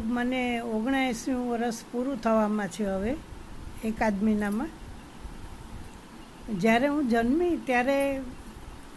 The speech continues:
મને એ બહુ બાળપણનું કંઈ યાદ નથી ખાસ તો, પણ મને એમ, મારા માસીના દીકરી હતા, એ એમ કહેતા કે, "આ તો યુરોપિયન બાબલું જોઈ લો અસલ."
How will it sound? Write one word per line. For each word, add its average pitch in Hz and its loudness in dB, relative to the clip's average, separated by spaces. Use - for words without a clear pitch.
મને 262 4
એ 277 -2
બહુ 269 4
બાળપણનું 277 2
કંઈ 277 2
યાદ 247 4
નથી 330 2
ખાસ 208 0
તો, 262 -4
પણ 247 0
મને 254 4
એમ, 294 2
મારા 262 2
માસીના 262 2
દીકરી 285 0
હતા, 277 2
એ 277 4
એમ 269 4
કહેતા 277 2
કે, 240 -4
"આ 233 0
તો 240 -2
યુરોપિયન 269 4
બાબલું 247 4
જોઈ 233 4
લો 240 0
અસલ." 185 -2